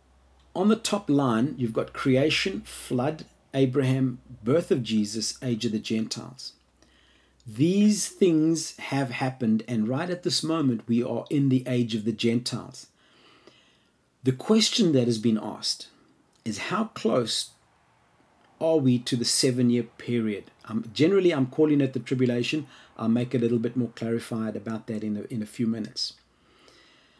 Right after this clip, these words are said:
In the second row of the slide, you'll see the second coming of Christ, the millennium, the white throne judgment,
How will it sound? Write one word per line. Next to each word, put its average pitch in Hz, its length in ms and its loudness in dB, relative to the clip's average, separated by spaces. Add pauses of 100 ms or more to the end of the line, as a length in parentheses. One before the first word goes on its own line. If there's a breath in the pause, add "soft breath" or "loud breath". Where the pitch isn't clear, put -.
(1000 soft breath)
In 170 120 4
the 180 80 4
second 233 400 6
row 147 320 6
of 127 160 0
the 135 80 2
slide, 127 420 2
you'll 120 140 0
see - 260 2
the 123 80 2
second 147 320 0
coming 135 320 2
of 117 140 -4
Christ, 123 420 -4
the 120 80 0
millennium, 131 760 4
the 123 60 -4
white 127 340 -2
throne 135 280 2
judgment, 113 500 0